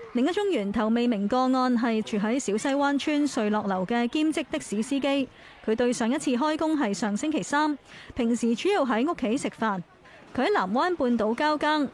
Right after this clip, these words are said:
車牌號碼係L E七六七三，八號至十七號坐過佢的士嘅安心出行用戶會收到通知。其餘五宗確診就全部同 Ursus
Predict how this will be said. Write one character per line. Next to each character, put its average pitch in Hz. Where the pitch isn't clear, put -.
車 427
牌 294
號 208
碼 226
係 233
L 311
E 311
七 320
六 277
七 -
三， 285
八 339
號 294
至 311
十 269
七 302
號 254
坐 208
過 240
佢 220
的 320
士 220
嘅 240
安 294
心 311
出 320
行 196
用 208
戶 214
會 202
收 302
到 254
通 277
知。 285
其 233
餘 233
五 240
宗 403
確 370
診 277
就 247
全 208
部 220
同 202
Ursus 311